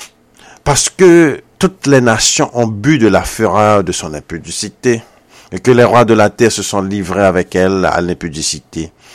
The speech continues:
et que les marchands de la terre se sont enrichis par la puissance de son luxe. Donc ici, il n'y a pas de puissance qui t'est montée bien haut et qui tombait. Il paraît même que puissance a, au commencement, t'es paraît capable de gagner en forme de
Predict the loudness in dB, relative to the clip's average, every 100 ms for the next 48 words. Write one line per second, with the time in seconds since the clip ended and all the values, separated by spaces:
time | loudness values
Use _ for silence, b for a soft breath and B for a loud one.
0 | B B -10 0 2 4 4 4 2 0
1 | 2 2 2 4 6 6 4 0 -8 -6
2 | -6 -6 -2 -2 -2 -8 -8 -6 -6 -2
3 | 0 0 -2 -6 -8 -6 -6 -6 -6 -8
4 | -8 -10 -12 -12 -14 -14 -18 _ b b
5 | -2 -2 0 -2 0 2 2 2 2 2
6 | 2 0 -2 -2 -4 -4 -2 0 -2 -2
7 | -2 -4 -6 -12 -6 -4 0 0 0 -6
8 | -6 -4 -2 0 -2 -4 -6 -6 -6 -6
9 | -10 -16 _ _ B B B B -4 0
10 | 4 4 6 2 0 -2 -2 -2 0 0
11 | 0 0 2 0 -4 b b b -2 2
12 | 2 2 0 -4 -4 -2 -2 -2 -6 -8
13 | -4 -4 -2 -2 0 0 -2 -2 -2 -2
14 | 0 0 0 -2